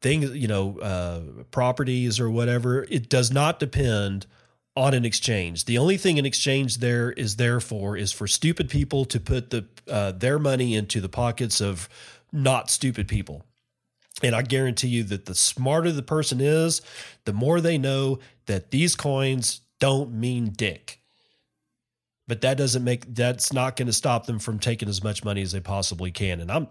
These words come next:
I'm not necessarily entirely against making money. Well, actually, I'm, I'm not against making money at all. I do have a problem when, when people do it in a way that doesn't provide any good or service whatsoever.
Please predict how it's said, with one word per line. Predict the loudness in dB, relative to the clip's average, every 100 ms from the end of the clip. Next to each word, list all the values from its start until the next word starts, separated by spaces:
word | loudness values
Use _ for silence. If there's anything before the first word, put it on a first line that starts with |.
| -2
I'm | 2
not | 4 4 4
necessarily | 2 2 0 2 2 2 0
entirely | 0 0 2 2 2 0
against | -4 -2 0 0 0
making | 0 0 -2
money. | 0 0 0 -6 -10 -18 _ _ 2
Well, | 4
actually, | 4 4 2
I'm, | 2
I'm | -2 2
not | 2
against | 2 2 2
making | 0 2
money | 2 2 2
at |
all. | 2 0 -2 -8 -16 -20 -8 -2
I |
do | 0 2 4
have | 4 4
a | 2
problem | 2 2 2 0 0
when, | -2 -2
when | -2 -2
people | -2 -4 -2
do | 0 2 2
it | 2
in | 0
a |
way | 0 2 2
that | 0 -2 0
doesn't | 2 2 0
provide | -2 0 2 2
any | 2 0
good | 2 2 2 0
or | -2 -2
service | 0 -2 -2 0 -2
whatsoever. | -2 -4 0 2 2 0 -2 -8 -16